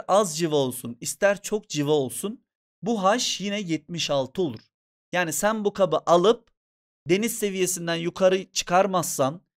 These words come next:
yani şartları değiştirmezsen kabın içerisinde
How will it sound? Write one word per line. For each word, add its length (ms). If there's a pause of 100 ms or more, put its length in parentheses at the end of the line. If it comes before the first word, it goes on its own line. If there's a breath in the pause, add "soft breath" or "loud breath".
(140)
yani 180
şartları 500
değiştirmezsen 960 (580)
kabın 280
içerisinde 760